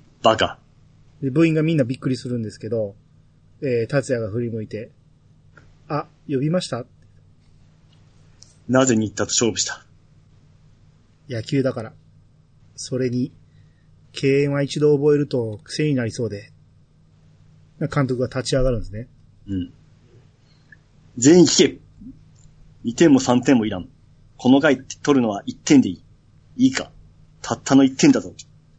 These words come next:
Speaker 1: しかも相手は大リーグでもプロ野球でもねえ。てめえらと同じ高校生から一点だ。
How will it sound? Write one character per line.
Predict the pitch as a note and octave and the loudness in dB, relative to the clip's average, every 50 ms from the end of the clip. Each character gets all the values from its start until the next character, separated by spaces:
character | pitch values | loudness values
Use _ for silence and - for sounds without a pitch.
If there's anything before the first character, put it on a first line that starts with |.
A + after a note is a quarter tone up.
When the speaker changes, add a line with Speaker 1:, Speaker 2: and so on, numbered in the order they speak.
| _ _ _ _ _ _ _ _ _ | _ _ _ _ _ _ _ _ _
Speaker 1:
し | - - - | -6 -4 -2
か | - D#3 D3 | 0 2 2
も | C3 - - - | 2 0 -2 -2
相 | A2+ A#2+ C3+ C3 | 0 2 2 4
手 | D#3 D3 | 4 4
は | C3+ B2 | 4 4
大 | A#2 A#2+ A#2 C3 C#3 | 4 4 4 4 6
リ | D#3 D#3 | 4 4
ー | C#3 | 4
グ | C3+ | 4
で | A#2+ | 2
も | A2+ G2 | 0 -4
プ | - - A#2+ | -2 2 4
ロ | C3 | 4
野 | C3+ | 4
球 | C3 A#2+ A2+ | 4 2 0
で | G#2+ | 0
も | G2+ G2+ | 0 -2
ね | G2 F#2+ F#2 F#2+ - | -4 -6 -8 -10 -14
え。 | _ _ _ _ _ _ _ _ - _ _ - _ | _ _ _ _ _ _ _ _ -20 _ _ -20 _
て | - - C3 | 0 2 6
め | D#3 E3 | 6 8
え | D#3+ | 8
ら | D3 C3+ | 6 6
と | B2 B2 A#2+ A#2+ | 4 4 2 2
同 | B2+ B2+ | 2 2
じ | A#2 - | 2 0
高 | - - - C3 C3+ | -6 0 2 2 2
校 | C3 - D#3 D3+ | 4 4 2 2
生 | C3+ A#2 A2 | 4 2 0
か | G2+ G#2 | 0 0
ら | G2 - - - | -4 -4 -4 -6
一 | C3 - | -6 -6
点 | - - D#3+ C3+ A#2 | 0 2 4 4 4
だ。 | - - - | 2 -2 -14